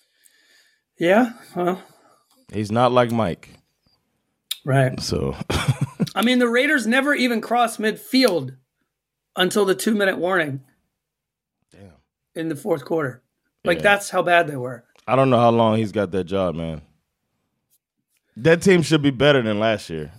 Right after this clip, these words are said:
Speaker 2: It's like they went and got the, one of the best receivers in the league, if not the best receiver in the league. They didn't lose much. They still got one of the best running backs. They still got a,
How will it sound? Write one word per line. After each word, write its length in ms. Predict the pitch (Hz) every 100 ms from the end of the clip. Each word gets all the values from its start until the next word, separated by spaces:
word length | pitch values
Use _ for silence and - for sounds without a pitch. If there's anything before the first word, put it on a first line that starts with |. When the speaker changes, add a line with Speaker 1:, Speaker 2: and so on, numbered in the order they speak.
| _ _
Speaker 2:
It's 140 | 117 117
like 340 | 117 95 80
they 160 | 127 131
went 260 | 113 131 131
and 80 |
got 220 | 113 117 107
the, 80 | 95 - -
one 160 | 113
of 60 | 107
the 60 |
best 220 | 98 110 -
receivers 420 | - 123 101 95
in 80 | 98
the 60 |
league, 240 | 95 95 -
if 120 | 113
not 220 | 117 95
the 120 | 101
best 280 | 104 95 95
receiver 300 | 90 - 95
in 60 | 95
the 60 |
league. 360 | 92 92 90 - - _ _ _
They 100 | 113
didn't 200 | 131 127
lose 280 | 127 151 131
much. 480 | 113 107 - - - _ _ _ _
They 80 | -
still 220 | 110 165
got 160 | 147 147
one 140 | 143 143
of 60 |
the 120 | 131
best 140 | 131 120
running 260 | 127 135
backs. 380 | 104 104 101 - _
They 80 | 110
still 200 | - 170
got 160 | 151 143
a, 160 | 127